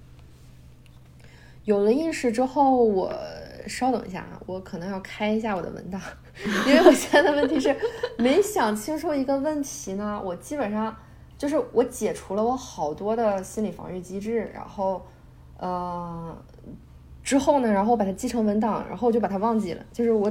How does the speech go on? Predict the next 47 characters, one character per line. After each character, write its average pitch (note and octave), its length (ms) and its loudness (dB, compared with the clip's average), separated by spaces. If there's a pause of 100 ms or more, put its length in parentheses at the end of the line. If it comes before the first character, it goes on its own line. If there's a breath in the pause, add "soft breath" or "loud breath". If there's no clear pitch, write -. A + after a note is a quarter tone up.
(140)
改 - 240 -4
的 E3+ 80 -6
这 G3+ 160 2
个， G3+ 120 2
就 G#3 100 -2
是 A3 60 2
我 G3 140 2
内 G#3+ 200 4
心 G#3+ 220 0
可 G#3 100 -4
能 - 220 -8
对 G3+ 160 0
自 G3 80 -10
己 G#3 80 -2
有 F3+ 100 0
个 - 100 -10
hack - 440 -2
的 - 160 -12
过 - 80 -10
程， - 260 -16
但 G3+ 100 -4
是 G#3 120 0
hack A#3 340 -4
完 F3 140 -4
了 G3 100 -4
之 G3 100 -6
后， G#3 220 -2 (400 loud breath)
就 C4 140 0
有 A3+ 120 6
新 C#4 320 0
的 D4 80 4
mechanism F#3+ 680 0
在 G3 160 -4
运 G#3 180 2
行 G#3+ 220 -4
的 E3 80 -6
时 E3 80 -8
候， F3 100 -8
就 F3 100 -4
突 - 200 -2
然 G#3+ 160 0
意 B3+ 60 -2
识 A3+ 100 -6
不 E3+ 100 -6
到 E3+ 140 -6
自 G#3+ 160 -8
己 - 240 -10